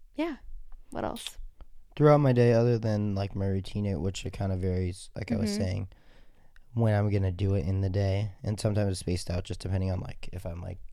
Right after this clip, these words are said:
Speaker 2: a little short for time, sometimes I'll do, like, half of it then,
Speaker 1: Mm-hmm.
Speaker 2: half of it in the morning, half of it later in the day. But other than that, I try to listen to worship music throughout the day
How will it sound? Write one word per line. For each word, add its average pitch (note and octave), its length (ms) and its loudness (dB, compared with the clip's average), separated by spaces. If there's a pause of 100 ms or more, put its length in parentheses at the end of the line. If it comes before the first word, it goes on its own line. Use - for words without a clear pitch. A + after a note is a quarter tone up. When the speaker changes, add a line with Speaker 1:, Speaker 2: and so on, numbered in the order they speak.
(200)
Speaker 2:
a - 420 -10
little G#2+ 160 2
short G2 300 -4
for - 140 -12
time, F#2+ 260 -6
sometimes F#2 380 -4
I'll F2+ 60 -6
do, F2+ 120 -8
like, F#2+ 140 -6
half F2+ 200 -8
of F2 120 -10
it E2 100 -10
then, F2 360 -8 (300)
Speaker 1:
Mm-hmm. A2 300 -4
Speaker 2:
half A2+ 180 -2
of G#2 60 -6
it A2 40 0
in G#2 80 0
the G2+ 60 -2
morning, G2 280 0
half G2 200 0
of G2+ 60 -4
it F#2+ 40 -2
later F#2+ 220 -2
in G2 100 -2
the G2 60 -2
day. G2+ 220 0 (560)
But A#2+ 320 6 (140)
other C3 200 10
than D3 200 4
that, A2+ 340 4
I G#2+ 180 2
try G#2+ 360 0
to G#2 420 0
listen G2+ 380 -2
to G2+ 260 0
worship F#2+ 360 -2
music G2 340 -4
throughout G2 300 -2
the - 80 -4
day F#2+ 420 0